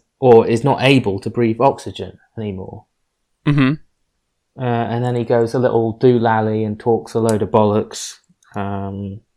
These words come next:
Speaker 1: he talks about losing his virginity, wanting to eat pepperoni pizza. He asks
Speaker 2: I enjoyed
Speaker 1: Kez,
Speaker 2: that
Speaker 1: Kez
Speaker 2: part
Speaker 1: to
Speaker 2: of the
Speaker 1: kiss him.
Speaker 2: episode.
Speaker 1: Yeah?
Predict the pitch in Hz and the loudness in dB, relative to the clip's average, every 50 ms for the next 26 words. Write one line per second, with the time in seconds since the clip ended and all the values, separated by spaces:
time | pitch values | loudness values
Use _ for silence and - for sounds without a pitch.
0 | _ _ _ _ _ _ _ _ _ _ _ _ _ _ _ _ _ _ - - | _ _ _ _ _ _ _ _ _ _ _ _ _ _ _ _ _ _ -20 -16
1 | - 123 123 - - 123 110 104 - 120 107 113 107 104 104 117 117 113 110 - | -16 -12 -6 0 0 0 0 0 -2 0 0 2 2 2 2 2 2 0 0 -2
2 | 110 104 101 - 110 110 - - 135 127 123 120 117 - - 123 120 117 117 107 | -4 -6 -4 -4 -6 -6 -2 0 0 0 0 -2 -2 -2 0 0 0 0 0 -2
3 | 110 110 - - 123 117 85 110 110 - 123 113 95 - - - 113 - 120 110 | -4 -6 -4 -2 -2 -2 -2 -4 -2 0 0 0 0 -2 -4 -6 -4 -2 -2 -2
4 | 104 101 104 101 - - 151 143 139 - - - - 127 127 123 123 120 120 - | -2 -2 -6 -8 -4 -2 -2 -2 -2 -4 -6 -4 -2 0 0 0 0 -2 -4 -8
5 | _ _ _ _ _ _ _ _ _ _ _ - 120 123 120 117 117 120 127 - | _ _ _ _ _ _ _ _ _ _ _ -2 2 2 4 4 2 0 -4 -8
6 | - - - - - - - - 214 - 381 359 247 - 233 226 214 185 220 - | -10 -10 -12 -16 -16 -16 -4 -2 0 2 4 4 4 4 4 2 2 2 4 4
7 | 175 160 147 - - - 139 120 123 127 - - 127 127 127 135 127 - - 135 | 2 2 2 0 0 2 4 4 4 4 2 0 2 2 2 2 2 2 2 0
8 | 135 139 - 50 - - - - - _ _ _ _ _ _ _ _ _ _ _ | 0 0 -2 -4 -4 -6 -10 -16 -20 _ _ _ _ _ _ _ _ _ _ _
9 | _ - - _ _ _ _ _ - - - - 135 131 143 170 - | _ -20 -20 _ _ _ _ _ -18 -12 0 4 6 6 6 6 2